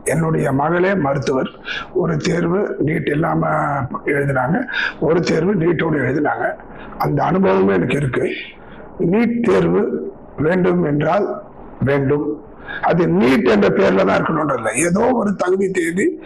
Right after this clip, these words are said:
தகுதி தேர்வு வேண்டும். ஏனென்று சொன்னால், நீட்டுன்னு ஒண்ணு இல்லைன்னா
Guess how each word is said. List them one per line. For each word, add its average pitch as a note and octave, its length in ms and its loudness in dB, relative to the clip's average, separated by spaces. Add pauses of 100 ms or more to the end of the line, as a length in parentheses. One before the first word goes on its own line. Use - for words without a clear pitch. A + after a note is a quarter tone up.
(280)
தகுதி F#3 600 2 (500)
தேர்வு F#3 380 4
வேண்டும். C#3 420 2 (520)
ஏனென்று F3 480 4
சொன்னால், A#2+ 640 0 (1300)
நீட்டுன்னு B3 640 4
ஒண்ணு D#3 160 2
இல்லைன்னா D#3+ 420 2